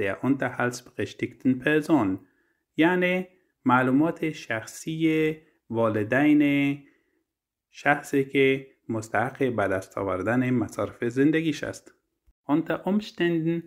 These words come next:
werden die Elternteile durch das Jobcenter angeschrieben. یعنی در صورت نیاز با پدر و مادر امی طفل و یا نوجوانی که سنش از بیست و پنج سال کمتر می باشه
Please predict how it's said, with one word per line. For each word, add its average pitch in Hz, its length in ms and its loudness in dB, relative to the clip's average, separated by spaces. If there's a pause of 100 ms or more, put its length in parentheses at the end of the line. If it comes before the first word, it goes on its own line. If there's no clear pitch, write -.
(220)
werden 131 440 2
die 107 320 -6
Elternteile 139 720 -4 (320)
durch 107 400 -6
das 95 220 -8
Jobcenter 113 680 -4 (240)
angeschrieben. 92 920 -2 (640)
یعنی 180 540 0 (240)
در 123 120 -2
صورت 117 380 -2
نیاز 120 680 -2 (280)
با 107 220 -2
پدر 101 360 -4
و 95 100 -2
مادر 110 580 -2 (720)
امی 117 460 -4 (360)
طفل 127 320 -2
و 107 140 0
یا 101 120 0
نوجوانی 95 540 -4
که 98 160 -10
سنش 98 400 -10
از 101 200 -10
بیست - 220 -14
و 107 40 -10
پنج 92 300 -6
سال 95 200 -10
کمتر 92 400 -6
می 90 160 -6
باشه 135 500 0